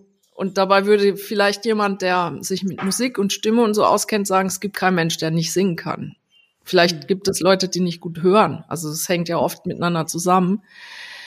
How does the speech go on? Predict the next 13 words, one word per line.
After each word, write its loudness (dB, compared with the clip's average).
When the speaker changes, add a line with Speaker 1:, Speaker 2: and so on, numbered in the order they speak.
Speaker 1:
Ähm, 2
aber 6
ich 2
finde 4
das 4
so, 6
jeder 4
hat 4
irgendwo 2
seine 2
Gaps 0
und -2
seine -2